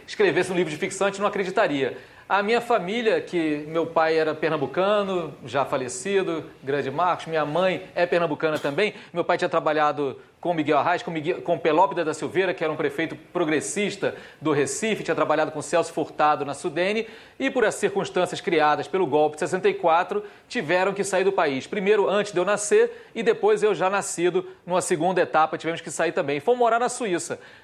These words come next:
em Genebra, mais precisamente porque havia ali uma rede de amigos, de acolhimento possível. É, Paulo Freire, o grande educador, morava lá nessa época. Depois foi morar o Lisânias Maciel,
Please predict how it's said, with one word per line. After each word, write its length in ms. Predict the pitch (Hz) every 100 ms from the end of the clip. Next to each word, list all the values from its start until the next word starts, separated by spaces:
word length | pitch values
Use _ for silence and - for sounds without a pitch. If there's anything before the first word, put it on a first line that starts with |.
| _ _ -
em 100 | 190
Genebra, 500 | 185 208 175 156 135
mais 140 | 156
precisamente 640 | 160 190 190 180 175 214 -
porque 380 | 240 233 - 247
havia 320 | 190 175 233
ali 160 | 208
uma 80 | 220
rede 260 | 151 196 175
de 80 | 190
amigos, 500 | 151 185 214 185 -
de 200 | 160 185
acolhimento 580 | 190 170 147 180 196
possível. 720 | 185 196 - 175 175 120 120 101 - -
É, 200 | 147 139
Paulo 320 | 131 190 185
Freire, 420 | - - 180 185 156
o 40 |
grande 180 | 143 170
educador, 420 | 165 160 123 160 151
morava 340 | 143 151 135
lá 120 | 139
nessa 280 | 147 127 135
época. 540 | 120 151 151 - 143 - -
Depois 340 | 143 170 202 190
foi 120 | 196
morar 180 | 160 160
o 40 |
Lisânias 440 | 151 127 170 165
Maciel, 680 | 143 143 - 131 143 156 151